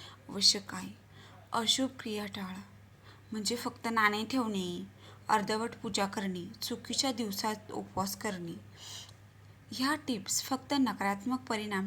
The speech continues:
टाळण्यासाठी आहे. तसेच घरात सुख समृद्धी आणतात.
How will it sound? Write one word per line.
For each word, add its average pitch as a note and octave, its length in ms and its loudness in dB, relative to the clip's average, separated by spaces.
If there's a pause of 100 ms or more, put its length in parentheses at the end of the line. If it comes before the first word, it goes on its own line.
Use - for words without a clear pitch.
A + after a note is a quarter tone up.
टाळण्यासाठी F#3 720 0
आहे. F#3 180 -8 (220)
तसेच B3+ 340 -2
घरात G3+ 220 -2
सुख - 300 -2
समृद्धी A3+ 720 -2 (2000)
आणतात. F#3 420 -6